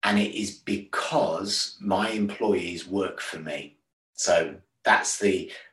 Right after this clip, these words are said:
reality of the situation. However, in that marriage of, or in that relationship,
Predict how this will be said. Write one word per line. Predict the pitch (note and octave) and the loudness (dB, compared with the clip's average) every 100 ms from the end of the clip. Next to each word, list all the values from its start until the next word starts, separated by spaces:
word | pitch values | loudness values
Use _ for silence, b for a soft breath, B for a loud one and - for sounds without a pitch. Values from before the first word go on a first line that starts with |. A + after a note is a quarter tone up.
| _ | _
reality | F2+ F#2+ G#2 A#2+ C3 G#2 - E2 | -4 4 6 8 6 4 2 -2
of | E2 | -4
the | E2 | -4
situation. | - E2 D#2 E2+ D#2 D#2 - - D#2 D#2+ | -6 -6 -8 -6 -6 -6 -6 -8 -10 -10
However, | - A#2+ A#2 A#2+ G#2 D#2 C#2+ - _ _ _ _ _ _ _ _ _ _ _ - | 0 4 6 6 6 2 -4 -6 _ _ _ _ _ _ _ _ _ _ _ 2
in | D3 D#3+ D3+ | 6 8 8
that | C3+ A#2+ G2+ | 4 2 0
marriage | G#2+ A#2 C3 A#2+ F2 E2 G#2 - - - | 2 4 4 4 0 -2 -4 -4 -6 -6
of, | F2+ E2+ | -8 -6
or | G#2+ G2 - | -2 -2 0
in | A#2+ A2+ A2 | -2 -2 -2
that | G2+ F#2+ | -4 -4
relationship, | F#2+ F#2+ A2+ - - F#2 E2+ - D#2+ E2 | -4 0 2 2 0 -2 -6 -4 -4 -4